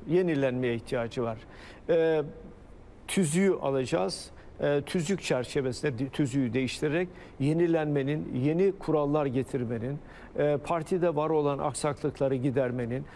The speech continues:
veya partinin üyelerinin şikayet ettiği, milletvekillerinin şikayet ettiği,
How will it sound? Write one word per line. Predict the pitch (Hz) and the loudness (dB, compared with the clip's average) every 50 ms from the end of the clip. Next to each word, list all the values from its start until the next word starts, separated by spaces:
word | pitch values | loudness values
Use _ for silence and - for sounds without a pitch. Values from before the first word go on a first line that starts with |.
| - - - | -16 -8 -2
veya | 139 143 175 190 202 196 | 0 2 2 2 2 0
partinin | - - - 156 156 151 147 - 170 165 175 180 175 - - | -2 -2 -2 -2 -2 -2 -2 -2 0 0 0 0 -2 -4 -2
üyelerinin | 160 151 151 151 143 151 156 143 151 160 160 | 0 2 2 4 2 2 2 2 0 0 -2
şikayet | 147 - - 135 - 147 131 131 139 131 - | -2 -2 -4 -4 -2 0 0 0 0 0 0
ettiği, | 147 131 - - 135 135 | -2 -2 0 -2 -2 -2
milletvekillerinin | 127 131 131 123 127 131 123 - 151 135 - 143 135 131 131 131 135 131 | 0 0 -2 0 -2 -2 -2 -2 -4 -2 -2 -2 0 0 0 0 0 -4
şikayet | - - 135 120 - 127 131 131 123 - | -6 -8 -8 -4 -2 0 0 -2 -2 -2
ettiği, | 143 131 - - - 135 135 131 | -2 -2 -2 -2 0 0 0 0